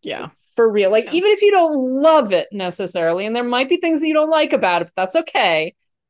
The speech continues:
Speaker 1: <laughs>
Speaker 2: Um, it, it really is such a joy. And I, I've seen a few people say that, that they found it depressing because, like, "Oh, the world doesn't get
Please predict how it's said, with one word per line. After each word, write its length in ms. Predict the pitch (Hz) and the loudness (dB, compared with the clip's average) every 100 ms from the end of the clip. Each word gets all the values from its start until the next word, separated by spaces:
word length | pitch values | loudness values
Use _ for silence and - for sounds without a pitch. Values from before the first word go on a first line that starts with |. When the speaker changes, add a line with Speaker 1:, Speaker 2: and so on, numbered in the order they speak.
| - | -18
Speaker 1:
<laughs> 160 | 170 | -6
Speaker 2:
Um, 520 | 220 214 214 208 202 - _ - | 0 2 2 0 -4 -12 _ 0
it, 360 | 254 254 240 - _ _ - | 2 2 0 -6 _ _ 0
it 200 | 254 240 | 2 0
really 500 | 214 220 226 269 269 | -6 -8 -4 -2 2
is 200 | 262 262 | 0 0
such 220 | 214 - | -4 -2
a 60 | 214 | -4
joy. 320 | 196 185 190 196 | -2 0 0 0
And 200 | 196 190 - | -4 -6 -4
I, 380 | 208 208 196 _ _ _ _ _ - | -2 -2 -4 _ _ _ _ _ -6
I've 140 | 277 | -4
seen 240 | - 392 480 | -2 -2 -2
a 20 | |
few 240 | - - 359 | -4 -4 -2
people 280 | 359 302 | -2 -4
say 160 | - 277 | -4 -2
that, 200 | 254 240 | -2 -2
that 160 | 233 226 | -4 -4
they 80 | 214 | -4
found 220 | 220 214 | -2 -2
it 80 | 226 | -4
depressing 840 | 202 - - 170 - 262 254 254 240 | -8 -14 -6 -6 -4 -4 -4 -8 -10
because, 640 | 220 - 214 196 196 190 - | -10 -8 -4 -2 -2 -6 -6
like, 180 | 190 - | -6 -4
"Oh, 140 | 208 | -4
the 100 | 196 | -4
world 300 | 185 180 180 | -4 -2 -2
doesn't 280 | 180 175 175 | -4 -6 -8
get 140 | 170 | -12